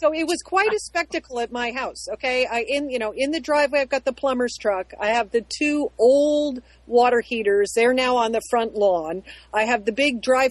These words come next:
Force One van is there, and they're unloading humidifiers and bringing stuff in. So, you know, lots of my neighbors stopped by just to see what was going on, how, <laughs> how things were. And, you know, every single person I talked to this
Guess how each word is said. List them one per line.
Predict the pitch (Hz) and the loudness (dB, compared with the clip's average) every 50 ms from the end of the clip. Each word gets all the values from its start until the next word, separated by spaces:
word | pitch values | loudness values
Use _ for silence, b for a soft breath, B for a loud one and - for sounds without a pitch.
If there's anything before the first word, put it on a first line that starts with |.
| - | 0
Force | - 277 262 247 240 - 202 | -2 -2 -2 -2 -4 -6 -10
One | - 202 202 214 254 254 254 262 247 196 | -10 -4 0 2 4 4 4 2 0 0
van | 226 226 220 214 208 208 208 214 | 0 0 0 0 -2 -2 -4 -4
is | 202 202 185 - - | -4 -6 -6 -4 -2
there, | 208 202 202 202 202 196 202 214 | 0 0 2 2 2 2 2 2
and | - 196 196 208 | 0 0 0 2
they're | 220 233 240 240 240 196 | 2 4 4 4 2 2
unloading | 240 233 240 233 233 233 233 233 233 233 220 220 190 - - - | 0 0 0 2 4 4 6 4 4 2 0 -4 -6 -8 -8 -6
humidifiers | 233 226 240 247 233 233 - - 202 180 180 180 185 185 185 185 196 196 - | -2 0 2 2 2 0 0 0 2 2 4 2 2 2 2 2 2 0 0
and | 208 196 180 | -4 -2 0
bringing | 233 240 240 240 226 226 220 | 2 2 2 2 0 0 -2
stuff | - - - 208 190 190 - | -4 -2 0 0 0 2 2
in. | 190 185 185 180 190 | 2 2 2 0 -4
So, | - - - 247 233 B B B B B B B | -4 -2 0 0 -2 B B B B B B B
you | - 370 | 0 2
know, | 302 262 | 4 4
lots | 269 302 330 359 370 - 349 | 4 4 2 2 0 -2 -6
of | 320 | -4
my | 339 330 294 | -2 0 0
neighbors | 262 269 269 277 226 247 254 247 233 - - | 2 2 2 2 2 0 -2 -2 -2 -6 -10
stopped | - - 277 262 247 - - | -6 -2 -2 -2 -2 -2 -2
by | - 262 269 262 240 233 | -2 0 0 2 0 0
just | 208 208 240 240 - - - | 0 -2 -4 -4 -4 -4 -4
to | 277 262 | -4 -2
see | 247 - - 294 285 277 | -2 -4 -2 -2 0 2
what | 269 269 247 | 2 2 2
was | 262 269 - | 0 -4 0
going | - 269 262 254 262 247 | 2 2 2 2 0 0
on, | 240 247 247 247 254 247 247 247 247 | -2 -2 -2 0 -2 -2 -2 -4 -4
how, | 254 247 240 247 240 247 - - | 0 0 2 2 0 -2 -6 -14
<laughs> | _ _ - - | _ _ -6 -4
how | 349 392 320 - - | -2 -2 -2 -4 0
things | 330 285 247 277 240 247 - 262 | 0 2 2 2 -2 -6 -6 -6
were. | 285 285 359 403 427 311 190 160 B 240 B B B B B B B B - | -6 -4 0 0 0 0 0 -2 B -16 B B B B B B B B -4
And, | 269 285 | -2 -2
you | 311 330 | 0 0
know, | 349 381 392 320 - - _ _ _ _ _ _ _ _ - | -2 -4 -4 -8 -10 -14 _ _ _ _ _ _ _ _ -2
every | 311 320 359 370 | 0 0 0 -4
single | 359 - 349 330 311 | -4 -6 -8 -10 -10
person | - 294 285 - - 247 | -10 -12 -12 -12 -12 -12
I | 233 | -14
talked | 220 - 247 247 240 - | -12 -12 -14 -16 -14 -14
to | 233 208 | -12 -10
this | 190 190 180 | -8 -8 -10